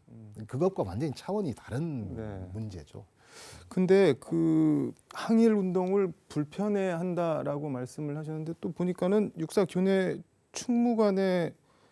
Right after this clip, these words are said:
Speaker 1: 독립전쟁 영웅실이 있는데, 이거 철거 작업한다는데, 이거는 또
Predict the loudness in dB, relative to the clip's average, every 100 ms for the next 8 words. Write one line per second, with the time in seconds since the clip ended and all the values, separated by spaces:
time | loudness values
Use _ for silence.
0 | _ _ _ _ _ _ _ _ -4 2
1 | 6 6 4 _ -2 0 2 0 2 2
2 | 2 0 -4 -6 -4 -2 -2 -4 -2 0
3 | 2 2 0 _ _ _ _ -12 -8 -2
4 | -2 -2 -4 -6 -6 -6 -4 -4 -4 -4
5 | -6